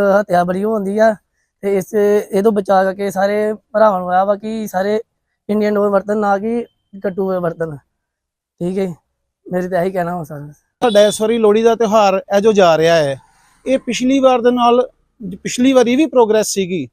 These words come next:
Speaker 2: ਜੇ ਚਾਲੀ ਪਰਸੈਂਟ ਅਸੀਂ ਪਿਛਲੀ ਵਾਰੀ ਮੰਨੀਏ ਤੇ ਅੱਜ ਅਸੀਂ ਉਸ ਨੂੰ ਵੀਹ ਪੱਚੀ ਪਰਸੈਂਟ ਅਸੀਂ ਉਹਦੇ ਵਿੱਚ ਗਰੋਥ ਕੀਤੀ ਹੈ। ਇਹ ਸਾਡੇ ਭਰਾ ਦੇਖੋ, ਇਹ ਆਪ,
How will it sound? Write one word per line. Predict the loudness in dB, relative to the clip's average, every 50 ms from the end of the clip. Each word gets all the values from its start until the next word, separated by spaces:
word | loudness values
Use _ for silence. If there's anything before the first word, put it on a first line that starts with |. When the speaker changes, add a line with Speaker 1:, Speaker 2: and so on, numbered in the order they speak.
| _ _ -4
Speaker 2:
ਜੇ | -4 -2
ਚਾਲੀ | 0 0 0 0 0 0
ਪਰਸੈਂਟ | 0 0 -2 -2 -2 -4 -4
ਅਸੀਂ | -4 -4 -6
ਪਿਛਲੀ | -6 -8 -8 -6 -2 0
ਵਾਰੀ | 0 0 0 -2
ਮੰਨੀਏ | -4 -4 -4 -4 -4 -4 -6 -8 -10 _ _ _ _ _ _ 2
ਤੇ | 2 4 4 2
ਅੱਜ | 2 2 0
ਅਸੀਂ | 0 2 0 0
ਉਸ | 0 0
ਨੂੰ | 0 0 0 0 0 -2 -4 -10 _ -6
ਵੀਹ | -2 -2 0 0
ਪੱਚੀ | -2 -2 -2 -2 -2 -2
ਪਰਸੈਂਟ | -2 -2 -4 -4 -4 -2 -2 -2
ਅਸੀਂ | -2 -2 0 0 2
ਉਹਦੇ | 2 2
ਵਿੱਚ | 0 -2 -2
ਗਰੋਥ | 0 2 2 2 0 -2
ਕੀਤੀ | -4 -6 -6 -2 0 2 2
ਹੈ। | 2 0 -2 -6 _ _ _ _ _ _ _ _ _ _ 2
ਇਹ | 4 4 4
ਸਾਡੇ | 4 2 4 4 4 4
ਭਰਾ | 4 4 4 4
ਦੇਖੋ, | 4 2 2 2 4 4 4 4
ਇਹ | 2 0 -2 -2 0 0
ਆਪ, | 2 2 4 4 4 2 0 -2 -2 -4